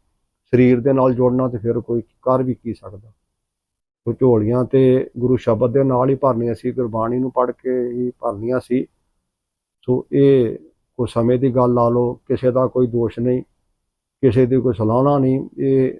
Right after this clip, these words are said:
ਜੋ ਸਮਾਂ ਵਰਤ ਰਿਹਾ, ਕੋਸ਼ਿਸ਼ ਕਰਨੀ ਚਾਹੀਦੀ ਆ ਭਾਈ, ਜਿਹੜੇ ਵੀ ਗੁਰਮੁਖ ਸਾਧੂ ਸੰਤ, ਉਹ ਸੰਗਤ ਜਿਨ੍ਹਾਂ ਕੋਲ ਜਾਂਦੀ ਆ ਭਾਈ, ਉਹ ਪਰਮੇਸ਼ਰ ਦੀ ਗੱਲ ਕਰਦੇ ਆ ਔਰ ਇਹ ਕਹਿੰਦੇ ਆ ਵੀ ਉਹ ਤੋਂ ਵੱਡਾ ਕੋਈ ਨਹੀਂ,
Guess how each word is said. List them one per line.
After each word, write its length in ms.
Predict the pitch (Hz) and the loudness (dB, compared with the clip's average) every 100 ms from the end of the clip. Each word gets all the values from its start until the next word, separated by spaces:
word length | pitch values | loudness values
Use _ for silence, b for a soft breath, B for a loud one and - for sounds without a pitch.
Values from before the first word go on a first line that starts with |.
| - 120 | -14 -2
ਜੋ 260 | 123 123 | 0 0
ਸਮਾਂ 300 | 117 107 120 | 0 0 0
ਵਰਤ 240 | 117 107 - | 0 -2 -2
ਰਿਹਾ, 280 | 123 127 123 _ _ _ _ _ _ - | 0 0 0 _ _ _ _ _ _ -4
ਕੋਸ਼ਿਸ਼ 300 | 113 143 135 | -2 -2 -4
ਕਰਨੀ 320 | 123 113 113 | -4 -2 -4
ਚਾਹੀਦੀ 360 | 110 113 120 120 | -2 -2 -2 -2
ਆ 120 | 110 | -2
ਭਾਈ, 320 | - 110 117 - _ _ _ _ _ _ _ 110 | -4 -4 -4 -10 _ _ _ _ _ _ _ 0
ਜਿਹੜੇ 320 | 120 120 127 | 2 4 4
ਵੀ 120 | 123 | 2
ਗੁਰਮੁਖ 480 | 107 113 110 110 - 110 120 | 0 -2 -2 -6 -6 -4 -6
ਸਾਧੂ 360 | - 123 123 120 | -6 -6 -2 -2
ਸੰਤ, 380 | - 107 110 - 110 - _ _ _ _ _ _ _ _ _ _ _ _ _ - | -2 -6 -6 -6 -8 -10 _ _ _ _ _ _ _ _ _ _ _ _ _ -2
ਉਹ 340 | 120 113 - - | 0 0 -2 -6
ਸੰਗਤ 440 | 117 117 117 - | -2 0 0 -2
ਜਿਨ੍ਹਾਂ 280 | 110 113 110 | -2 0 0
ਕੋਲ 140 | 113 | -2
ਜਾਂਦੀ 360 | 107 104 110 120 | -2 -2 0 0
ਆ 140 | 117 | 0
ਭਾਈ, 300 | 113 123 113 | 0 0 0
ਉਹ 380 | 127 127 120 - _ _ _ _ - | 2 2 0 -4 _ _ _ _ -10
ਪਰਮੇਸ਼ਰ 400 | 117 120 110 - | -2 -2 -2 -2
ਦੀ 200 | 127 156 | 0 2
ਗੱਲ 200 | 147 120 | 2 0
ਕਰਦੇ 380 | 113 110 101 110 | -2 -4 -4 -6
ਆ 120 | 110 - _ _ _ _ _ _ _ | -8 -10 _ _ _ _ _ _ _
ਔਰ 160 | 123 120 | 0 4
ਇਹ 120 | 127 | 4
ਕਹਿੰਦੇ 300 | 123 123 120 | 2 0 0
ਆ 100 | 117 | 0
ਵੀ 160 | 117 127 | 0 -4
ਉਹ 240 | - 131 - | -4 -8 -6
ਤੋਂ 140 | 127 | -6
ਵੱਡਾ 280 | 110 104 113 | -6 -6 -6
ਕੋਈ 340 | - 120 127 | -4 0 2
ਨਹੀਂ, 300 | 127 127 123 | 4 2 0